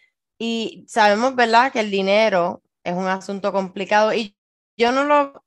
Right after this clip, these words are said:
no es que, o sea, no tanto complicado, es un tema incómodo, porque es un tema que a la gente no le gusta tocar. No-, normalmente cuando tú sales a janguear,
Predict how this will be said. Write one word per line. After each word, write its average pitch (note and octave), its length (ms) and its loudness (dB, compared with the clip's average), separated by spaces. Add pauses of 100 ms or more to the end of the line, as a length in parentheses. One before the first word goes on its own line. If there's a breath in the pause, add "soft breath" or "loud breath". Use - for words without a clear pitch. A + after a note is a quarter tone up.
(160)
no A#3 120 -2
es A#3+ 60 -6
que, C#4 220 -6 (220)
o A#3 80 -4
sea, A3 160 -2
no A3+ 140 -2
tanto C4+ 280 -4
complicado, F#3+ 600 0
es G#3+ 40 -2
un A3 100 -4
tema A3+ 300 -2
incómodo, E3+ 760 -6 (520 soft breath)
porque G3+ 300 -2
es G#3+ 60 0
un A#3 160 -4
tema A#3+ 260 2
que G#3+ 80 -2
a F#3+ 40 2
la F#3+ 100 2
gente G3 200 -4
no G3+ 120 0
le G3+ 60 0
gusta G3+ 220 -6
tocar. D#3 280 -6
No-, D#3+ 180 -6
normalmente F3+ 580 -4
cuando F#3+ 240 -4
tú F3+ 120 -8
sales G3 240 -4
a G3 100 0
janguear, F#3 500 -2